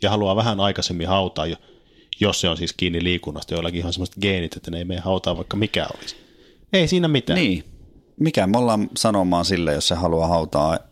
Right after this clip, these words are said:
Speaker 2: au-, aikaisemmin?
Speaker 1: No mä yritän sitä itsellekin puhua koko ajan, mutta hei, halu-, sulle oli,
Speaker 2: Nautitaan
Speaker 1: sulla
Speaker 2: elämästä.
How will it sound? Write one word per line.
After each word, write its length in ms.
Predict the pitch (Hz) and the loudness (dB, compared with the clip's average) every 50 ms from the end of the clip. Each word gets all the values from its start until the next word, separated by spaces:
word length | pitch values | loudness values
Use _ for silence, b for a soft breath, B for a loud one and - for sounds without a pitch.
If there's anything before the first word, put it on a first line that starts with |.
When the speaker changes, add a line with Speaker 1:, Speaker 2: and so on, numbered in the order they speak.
| - - | -2 0
Speaker 2:
au-, 240 | 95 87 85 82 - | 0 0 0 0 0
aikaisemmin? 460 | 98 95 87 80 80 80 - 76 76 98 | 0 0 2 0 -2 -2 -2 -4 -4 -2
Speaker 1:
No 60 | 110 | 0
mä 100 | 120 117 | 0 0
yritän 240 | 117 117 117 127 120 | 0 0 -2 -2 0
sitä 120 | - 135 | 2 0
itsellekin 460 | 120 120 - 107 90 87 - - 90 | 0 2 2 0 0 -2 -4 -6 -6
puhua 240 | - 92 90 87 85 | -4 -2 -2 -2 -2
koko 260 | - - 85 - - | -4 -6 -4 -2 0
ajan, 140 | 82 73 78 | 0 0 0
mutta 200 | 101 - - 151 | -2 -2 0 2
hei, 220 | 175 165 117 92 - - | 2 2 2 -2 -2 0
halu-, 280 | 135 160 175 160 - - | 0 0 2 0 -2 -2
sulle 220 | - 175 165 147 | 0 2 2 4
oli, 120 | 139 - | 4 4
Speaker 2:
Nautitaan 520 | 107 110 123 123 117 165 170 151 131 131 135 | 2 2 2 2 2 2 2 2 2 2 2
Speaker 1:
sulla 40 | 139 | 2
Speaker 2:
elämästä. 520 | 135 123 101 92 87 85 - - 82 78 | 2 2 2 2 0 -2 -2 -2 -2 -2